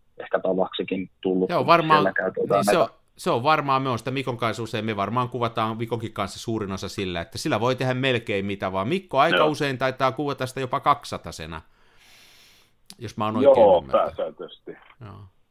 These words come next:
Speaker 2: Ja itse mä
Speaker 3: Mä oon
Speaker 2: taas
Speaker 3: tosi huo-,
Speaker 2: tykkään
Speaker 3: mä oon tosi huono käyttää boksinopeudella mitään filmiä, se on aina joku yli- tai ali, mä en tiedä minkä takia.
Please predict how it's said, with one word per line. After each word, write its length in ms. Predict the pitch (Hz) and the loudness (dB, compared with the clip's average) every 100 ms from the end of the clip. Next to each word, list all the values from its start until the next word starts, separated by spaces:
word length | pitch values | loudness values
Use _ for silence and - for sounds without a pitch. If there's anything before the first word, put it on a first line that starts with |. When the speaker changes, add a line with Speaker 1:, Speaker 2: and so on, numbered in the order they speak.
| _ _ _ _ _ | _ _ _ _ _
Speaker 2:
Ja 80 | 110 | -8
itse 280 | 143 156 135 | -6 -4 -4
mä 60 | 123 | -2
Speaker 3:
Mä 80 | |
oon 100 | 120 | -2
Speaker 2:
taas 180 | 120 120 | 2 2
Speaker 3:
tosi 120 | 101 | 2
huo-, 120 | 92 95 | -2 -2
Speaker 2:
tykkään 140 | 110 | 0
Speaker 3:
mä 40 | 107 117 | 0 0
oon 80 | 127 | 0
tosi 80 | |
huono 240 | 104 98 87 | 0 -2 -2
käyttää 380 | 98 87 98 87 | -6 -4 -6 -6
boksinopeudella 840 | 92 - - 76 76 78 73 71 | -6 -8 -12 -12 -12 -10 -10 -10
mitään 360 | 80 - 73 76 | -10 -8 -8 -2
filmiä, 360 | 78 71 71 71 | 0 0 -2 -6
se 60 | 80 | 0
on 120 | 87 | 2
aina 160 | 85 78 | 2 0
joku 200 | - - | 0 2
yli- 320 | 92 85 - | 4 2 0
tai 180 | - 69 | -6 -8
ali, 260 | 69 71 - 135 | -6 -6 -4 -2
mä 60 | |
en 60 | - | 0
tiedä 200 | 76 76 | 0 0
minkä 360 | 78 76 - - | -2 -6 -10 -12
takia. 240 | - - | -12 -12